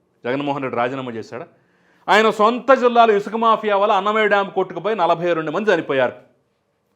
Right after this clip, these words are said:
జగన్మోహన్ రెడ్డి రాజీనామా చేశాడా? ఇలాంటి బోలెడు ప్రమాదాలు జరిగాయి.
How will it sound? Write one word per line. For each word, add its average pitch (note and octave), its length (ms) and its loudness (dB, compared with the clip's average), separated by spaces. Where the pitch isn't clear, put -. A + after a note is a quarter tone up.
జగన్మోహన్ D3 420 -4
రెడ్డి A#2+ 160 -4
రాజీనామా C3 300 -4
చేశాడా? A2+ 380 -12
ఇలాంటి G#3+ 280 6
బోలెడు A3 440 6
ప్రమాదాలు A#3 500 2
జరిగాయి. F3+ 460 -2